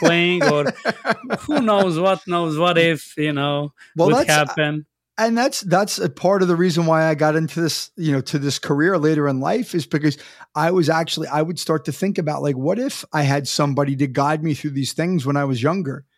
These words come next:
Speaker 2: you know, that I didn't have. I tried to do it all on my own. If I had someone like me on my side, would I have had no regret? Would I have gotten to a higher level? Would I have been happier?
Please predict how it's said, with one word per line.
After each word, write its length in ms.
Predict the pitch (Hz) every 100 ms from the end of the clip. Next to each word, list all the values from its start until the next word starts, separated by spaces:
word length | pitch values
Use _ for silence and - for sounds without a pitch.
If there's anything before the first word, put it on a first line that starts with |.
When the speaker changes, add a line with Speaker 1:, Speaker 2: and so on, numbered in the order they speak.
| _ _ _
Speaker 2:
you 100 | -
know, 280 | 143 143 139
that 220 | 135 143 143
I 100 | 151
didn't 260 | 143 160 151 131
have. 180 | 156 151
I 80 | 143
tried 240 | - 151
to 60 | 135
do 200 | 127 147
it 20 |
all 240 | 143 135 139
on 100 | 135
my 140 | 131
own. 520 | 135 202 247 156 156 170 _ _ -
If 100 | 151
I 80 | 196
had 160 | 269
someone 320 | - 220 202
like 240 | 170 170 147
me 480 | 156 226 220 175 165 _
on 140 | 156
my 120 | 151
side, 680 | 143 - 208 311 175 151 160 - _ _ _ _ _
would 180 | 131 151
I 120 | 165
have 300 | 165 135 - _ _ _ _ _ _ _ _
had 440 | - - 160 156 - _ _ _ _ _ _ _ _ _ _ _ _
no 180 | 156 143
regret? 480 | 143 120 139 127
Would 160 | 151 147
I 80 | 147
have 160 | 139
gotten 380 | 127 147 156 147
to 140 | 131 143
a 40 |
higher 260 | 127 139 135
level? 360 | 135 135 127
Would 140 | 131 143
I 100 | 151
have 160 | 143 113
been 160 | 147
happier? 540 | 135 123 135 - 107